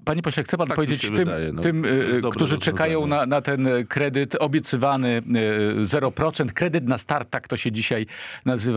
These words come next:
Speaker 1: No, przeciwko jest Lewica, przeciwko jest Polska dwa tysiące pięćdziesiąt, nasi koalicjanci, a nie chcemy go wprowadzać, e, z Prawem i Sprawiedliwością, więc go nie będzie.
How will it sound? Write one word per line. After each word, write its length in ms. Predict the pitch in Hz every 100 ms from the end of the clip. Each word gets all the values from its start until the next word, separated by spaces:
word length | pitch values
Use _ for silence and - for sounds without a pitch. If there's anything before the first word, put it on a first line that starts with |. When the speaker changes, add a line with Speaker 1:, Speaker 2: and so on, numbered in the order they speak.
| 110
Speaker 1:
No, 220 | 135 135
przeciwko 460 | 127 131 - 165 170
jest 180 | 147 135
Lewica, 540 | 131 151 - 156 151
przeciwko 420 | - 143 151 151
jest 120 | 131
Polska 260 | - 135 139
dwa 140 | 123
tysiące 380 | 131 135 139 139
pięćdziesiąt, 560 | 127 143 139 147 131 147
nasi 320 | 127 131 135
koalicjanci, 800 | 143 139 135 - 143 123 165 156
a 80 | 151
nie 140 | 185 202
chcemy 280 | 220 202
go 100 | 190
wprowadzać, 560 | 170 165 156 151 147 -
e, 40 | 135 135 131
z 380 | - 131 135
Prawem 260 | 147 147 143
i 40 |
Sprawiedliwością, 680 | 135 135 127 123 131 147 175
więc 160 | 175 170
go 80 | 175
nie 140 | 147
będzie. 340 | 107 90 90